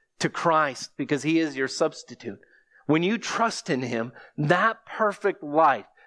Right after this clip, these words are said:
that perfect obedience is given to you. It's called righteousness.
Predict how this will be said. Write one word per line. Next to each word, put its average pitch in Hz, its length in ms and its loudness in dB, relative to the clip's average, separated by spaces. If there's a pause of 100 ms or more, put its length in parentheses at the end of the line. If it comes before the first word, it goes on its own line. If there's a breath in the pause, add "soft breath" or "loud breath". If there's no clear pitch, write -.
that 185 240 2
perfect 190 420 -2
obedience 135 680 0
is 113 160 -8
given 127 420 -2
to 110 140 -10
you. 104 220 -10 (440 soft breath)
It's - 140 -6
called 143 260 2
righteousness. - 1000 -4